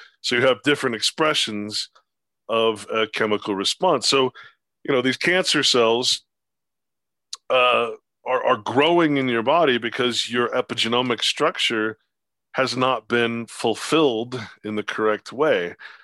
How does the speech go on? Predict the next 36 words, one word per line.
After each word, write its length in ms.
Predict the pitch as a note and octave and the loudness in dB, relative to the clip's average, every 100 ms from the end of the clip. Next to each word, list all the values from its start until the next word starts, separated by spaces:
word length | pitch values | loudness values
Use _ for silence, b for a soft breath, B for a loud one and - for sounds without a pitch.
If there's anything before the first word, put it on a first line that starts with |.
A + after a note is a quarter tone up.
| B | B
For 200 | - G2 | -6 -2
instance, 640 | G2 - G#2+ G#2+ G2+ - | -2 -2 -4 -4 -4 -4
you 140 | G2 G#2+ | -2 0
eat 180 | G#2+ G#2+ | 0 2
a, 420 | G#2 G#2 G2+ G2+ - - | 4 4 2 0 -4 -12
a 220 | F#2+ G2 - - | -6 -4 -6 0
fennel 260 | D3 B2 | 2 2
seed, 460 | G2+ - F#2+ E2+ D#2+ | 0 -2 -2 -6 -6
it 120 | F2+ - _ | -8 -12 _
turns 260 | - C3 A2 | -2 -2 0
on 200 | A#2 A2+ | 0 0
sixty 360 | - C3+ - A#2+ | -2 -4 -4 -6
or 120 | A2 | -2
seventy 380 | - B2 A2+ G#2 | 0 0 0 -2
different, 460 | G#2+ G#2+ G#2+ G2 - _ _ _ _ _ _ | -2 -2 -4 -6 -10 _ _ _ _ _ _
uh, 140 | F2+ F#2+ - _ _ _ - - | -4 -4 -8 _ _ _ -20 -10
genetic 580 | - A#2+ A#2+ A#2+ A2+ - | -2 0 2 2 0 0
or, 220 | G2+ G2 | -2 -2
or 220 | F#2+ G2 F#2 | -2 -6 -6
chemical 500 | - B2+ A2+ A2 G2 | -4 -2 -2 -2 -4
switches 480 | - B2+ - G2 | -2 -2 -2 -4
in 120 | G2+ F#2+ | -6 -4
your 180 | F#2+ | -4
epigenome. 600 | F#2+ F#2+ - F#3 C3 F#2+ - B B B B _ | -4 -4 -2 0 0 -2 -8 B B B B _
So 160 | - D#3+ | -2 0
the 100 | D3 | 2
genome 420 | B2 G3+ G#3 E3+ | 2 2 2 0
project 480 | D3 D#3 D#3+ D3 - | 2 2 2 -2 -2
was 280 | C3 - G3+ | -2 -2 2
huge, 280 | G#3+ E3 | 2 2
but 120 | - C3 | -2 -4
the 140 | A#2+ | 2
epigenome 760 | F#3 G#3 D#3+ B2 B2+ A#2 A2+ | 2 2 -2 0 0 0 -2
is 120 | B2 A#2 | -4 -2
what 240 | B2 B2 | -2 -2
controls 960 | - A#2 A2 - D3+ C3+ A2+ G#2+ G2+ | -8 -8 -6 0 2 2 0 -6 -10